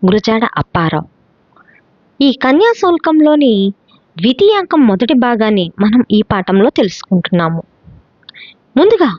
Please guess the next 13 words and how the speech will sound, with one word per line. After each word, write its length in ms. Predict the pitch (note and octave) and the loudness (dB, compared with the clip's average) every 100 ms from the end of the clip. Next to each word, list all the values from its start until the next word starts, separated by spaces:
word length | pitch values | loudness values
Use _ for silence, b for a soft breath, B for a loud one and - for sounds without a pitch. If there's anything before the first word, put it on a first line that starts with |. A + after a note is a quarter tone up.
| - _ - | -12 _ -4
చదవండి, 560 | C4+ C#4 E4+ E4+ F4+ F4 - | -2 0 -2 0 0 -2 -4
ఆలోచించి 520 | F3 G3+ A#3+ C#4 C#4 - | -2 0 0 0 -2 -2
చెప్పండి 400 | G3+ - - F#3+ | -4 -4 0 0
తెలుసుకుందాము. 800 | B3 G3 E3 - F3 E3+ E3 E3 - _ _ _ _ _ _ _ _ _ B B B B B C#4 | 0 -2 -4 -6 -4 -2 -4 -6 -12 _ _ _ _ _ _ _ _ _ B B B B B -2
అన్ని 200 | B4 D#5 | 0 0
సాహిత్య 440 | - G4+ G#4 - G#4 | -2 -2 -2 0 -2
స్వరూపాల 680 | - A#3 G#3 C#4+ F#4 F4+ F4+ | 0 -2 0 0 0 0 0
కన్నా 300 | D#4+ D#4 D#4 G#3 F#3 - | 0 0 2 0 -2 -2
నాటకం 520 | G#3 G#3 A3 - - B3+ F#3+ B B B - | 0 0 -2 -2 0 0 -2 B B B -6
సమాజాన్ని 580 | G3 F3+ A#3 C4+ F4 F4 F#3+ | 0 2 0 0 0 0 -2
గాఢంగా 500 | F3+ G#3 B3 C4+ B3 F3+ - _ | 0 0 2 2 0 -2 -8 _
బంధిస్తుంది, 640 | F#3 F3+ G3+ - F#3 F3 E3+ _ _ _ _ B B B B _ | 0 0 0 -2 -2 -2 -6 _ _ _ _ B B B B _
అనుభవాలను 680 | G3 C4+ B3 C4 D4 G4 A#4 | -2 -2 0 0 0 0 0